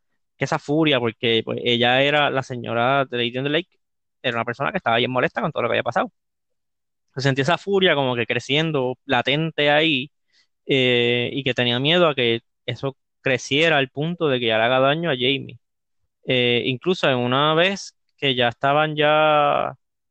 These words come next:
ella sentía esa presencia, ella se despierta a medianoche y tiene la mano de ella a punto de agarrar a Jamie por el cuello. Y ahí decide ella irse y se va a Bly Manor y se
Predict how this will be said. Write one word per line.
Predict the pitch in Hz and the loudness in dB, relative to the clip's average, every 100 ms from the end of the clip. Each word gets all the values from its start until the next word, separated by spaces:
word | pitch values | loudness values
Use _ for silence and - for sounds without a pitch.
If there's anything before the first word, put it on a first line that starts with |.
| _ _ _ _ | _ _ _ _
ella | 135 135 | -2 0
sentía | 160 160 | -2 -2
esa | 156 160 | 0 0
presencia, | 165 196 190 151 | 0 -2 -4 0
ella | 135 | 0
se | - | 2
despierta | 135 - 147 151 | 0 0 -4 -2
a | |
medianoche | 156 156 156 180 - 139 | 0 0 2 0 0 -4
y | |
tiene | - 123 | -2 0
la | 143 | 0
mano | 151 151 156 | 0 2 4
de | 170 | 4
ella | 165 | 2
a | |
punto | 139 135 151 | 0 -2 2
de | 147 | 2
agarrar | 147 151 | 2 2
a | 147 143 | 2 2
Jamie | 147 165 | 0 -2
por | 156 123 | 0 0
el | 107 | 0
cuello. | 123 127 113 120 _ _ _ _ _ - | 0 2 0 -6 _ _ _ _ _ -4
Y | 123 | 0
ahí | 120 | 0
decide | 131 - 151 165 | 0 0 2 2
ella | 170 139 | 2 2
irse | 175 190 156 147 | 0 0 0 0
y | |
se | 135 120 | -2 -2
va | 113 - | -2 0
a | |
Bly | 131 135 160 | 0 0 0
Manor | 185 185 160 151 | 2 2 2 -2
y | 127 | -6
se | - 123 113 113 113 | -6 0 0 0 -2